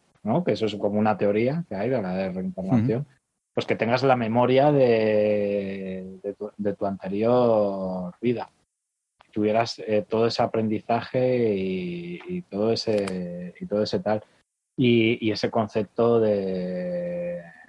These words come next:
Speaker 1: de historia transmitida de generación en generación, que es lo que te da este personaje.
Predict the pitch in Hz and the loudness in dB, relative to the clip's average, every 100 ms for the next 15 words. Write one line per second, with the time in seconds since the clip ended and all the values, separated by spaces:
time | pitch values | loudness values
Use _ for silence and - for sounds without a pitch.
0 | - _ _ _ _ _ _ _ - 117 | -20 _ _ _ _ _ _ _ -10 0
1 | 107 104 - 113 120 120 107 110 92 113 | 0 0 0 2 2 0 -4 -4 -2 2
2 | 123 117 104 95 104 - 98 87 107 110 | 2 2 0 -4 -10 -4 -4 -4 -2 -2
3 | 107 107 101 - 110 110 110 98 92 95 | -2 -4 -4 -6 -6 -2 -4 -4 -4 0
4 | 98 101 107 _ _ _ - 90 220 - | 2 2 0 _ _ _ -14 -6 -4 -2
5 | - - - - 90 - 101 | -4 -6 -14 -6 -4 -4 -6